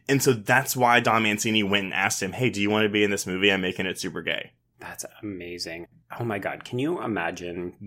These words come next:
Speaker 2: being on set when John Waters meets Don Mancini and Jennifer Tilly is probably just, like, smoking a fag in the back? Like,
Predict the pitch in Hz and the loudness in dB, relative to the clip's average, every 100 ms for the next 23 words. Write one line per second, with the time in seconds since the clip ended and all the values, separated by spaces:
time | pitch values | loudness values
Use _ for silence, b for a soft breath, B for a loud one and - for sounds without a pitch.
0 | 95 95 98 98 92 90 90 85 - 92 | -8 -4 -2 -2 -4 -2 -2 -4 -4 -10
1 | 87 - 82 95 85 82 82 87 82 92 | -10 -8 -6 -6 -6 -6 -4 -6 -6 -10
2 | 87 - 90 85 87 90 87 - 85 87 | -8 -8 -6 -4 -4 -4 -6 -6 -8 -6
3 | 98 107 98 85 92 98 - 87 87 - | -4 -4 -4 -6 -6 -6 -6 -6 -8 -6
4 | 90 87 85 87 87 - - - 87 80 | -6 -6 -8 -6 -4 0 0 0 -6 -8
5 | 82 87 85 - 78 80 82 87 - 147 | -8 -6 -6 -6 -6 -6 -6 -6 -6 -2
6 | - - - 160 | -2 -2 2 2